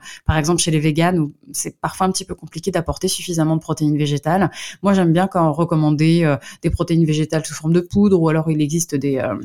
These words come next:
des protéines, euh, sous forme de barres, protéinées, bio,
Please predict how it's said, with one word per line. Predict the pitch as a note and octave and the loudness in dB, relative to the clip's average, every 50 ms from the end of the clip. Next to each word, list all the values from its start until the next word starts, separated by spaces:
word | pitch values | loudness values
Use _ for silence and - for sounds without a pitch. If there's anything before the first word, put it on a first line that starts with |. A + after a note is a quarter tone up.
| - - - D3 | -10 -10 -8 -8
des | - C#3+ | -8 -6
protéines, | - - C#3 - - C#3+ D3+ E3 D#3+ D3 | -6 -8 -8 -4 0 2 2 2 2 2
euh, | C3+ C3 B2+ - - - - | 0 0 -2 -6 -8 -10 -8
sous | - - - D#3 | -8 -8 -8 -8
forme | - - D#3 D3 D3 C3 | -4 -2 0 0 0 0
de | C3+ | -2
barres, | C3 C3+ D3 D#3+ F3+ G3+ F#3+ - - - C3+ C3+ - - - | -2 0 0 2 2 0 0 -4 -12 -16 -16 -16 -14 -8 -2
protéinées, | - E3 D#3 - D3+ D3+ D3 C#3 C#3 C#3+ D#3+ F3 F#3 F#3 | -2 0 0 2 2 2 4 4 4 4 4 4 2 2
bio, | D3+ C3+ C#3+ D#3+ E3 F3 F#3 G3 | 0 2 4 6 6 6 6 4